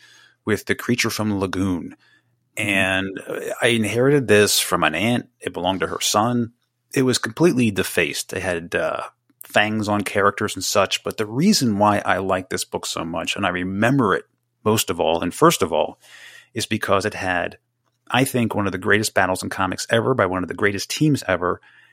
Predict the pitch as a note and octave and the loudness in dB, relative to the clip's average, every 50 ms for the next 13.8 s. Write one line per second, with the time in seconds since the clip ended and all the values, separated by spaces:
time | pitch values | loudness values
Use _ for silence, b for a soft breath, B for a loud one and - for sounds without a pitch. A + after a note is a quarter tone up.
0 | b b b _ - G#2 G#2+ A2 G2+ - - - - - _ - - C3+ C3+ C#3 | b b b _ 0 0 2 2 2 0 0 -2 -4 -8 _ 4 6 8 8 8
1 | C#3+ D3 - A2 A2 A2 - - G2+ - - G2+ F2+ - - - - - F#2 - | 6 6 4 4 2 2 0 -2 -6 -4 -4 -4 -6 -4 -6 -2 0 0 0 0
2 | - - - - _ _ _ _ _ _ _ - G2 G#2+ B2+ C#3 D3+ B2+ A2 F#2+ | -2 -10 -20 -20 _ _ _ _ _ _ _ -6 -2 -2 0 2 2 4 4 2
3 | F2 - - - E2 D#2+ D#2 D#2 D2+ D#2 D2+ D2+ E2 F#2+ - _ _ _ _ _ | 2 -2 -4 -6 -6 -6 -8 -8 -8 -8 -8 -10 -10 -12 -14 _ _ _ _ _
4 | _ _ _ _ _ _ _ - B2 B2+ C3 - A2 F#2 - F#2+ F2 E2+ - - | _ _ _ _ _ _ _ -2 0 0 2 2 0 0 2 0 0 0 -2 -2
5 | - E2+ E2+ E2 E2 F2 - - _ _ _ _ _ _ _ _ _ _ _ _ | -2 -2 -2 -2 -4 -4 -6 -8 _ _ _ _ _ _ _ _ _ _ _ _
6 | _ _ _ _ _ _ _ _ _ _ _ - - A2 A2+ A2 G#2+ - A2 G2 | _ _ _ _ _ _ _ _ _ _ _ -4 -2 0 2 2 0 0 0 0
7 | G#2 F#2+ F#2 A#2 D#3 F3+ - - C3 B2 A#2 - - F2 F2 - G#2 A2+ A#2+ B2+ | 0 0 2 2 0 0 0 0 0 0 0 -2 -6 -8 -4 0 0 2 2 2
8 | - A2+ G#2+ - G2+ G#2 G#2 - - G2+ F#2 E2+ F#2 F#2 F2+ - - - F#2+ F2 | 0 -2 -4 -4 -2 -2 -2 -2 -4 -6 -4 -4 -4 -4 -4 -6 -2 2 2 2
9 | E2+ - - - - B B B B B B B B B B B B B B _ | 2 0 -4 -10 -18 B B B B B B B B B B B B B B _
10 | - B2+ A#2 A2+ A2 A2 G#2+ G#2 F#2+ G2+ F#2 F#2 F2+ E2+ - - F#2+ F#2 F2 G2 | -2 0 0 2 2 0 0 -2 -2 -4 -6 -6 -6 -8 -6 -6 -4 -2 0 0
11 | A2 B2+ - - D#3+ D3+ D#3+ E3 E3 D#3+ - - G#2 G2 F#2+ F2+ - G2 F#2 - | 0 2 0 0 0 0 0 0 0 -2 -4 -6 -4 -4 -4 -2 -2 -2 -2 -2
12 | - - - - - - A2+ B2 C#3 C3+ - - - - - - _ - - - | -4 -6 -6 -2 0 0 0 0 0 -2 -4 -4 -6 -6 -10 -6 _ -6 -6 -4
13 | - - - - A2 G#2+ A2+ A#2 C3 C3+ C3 C3+ C#3 C#3 C3+ | -6 -8 -6 -4 -2 0 2 4 4 4 4 4 2 0 -2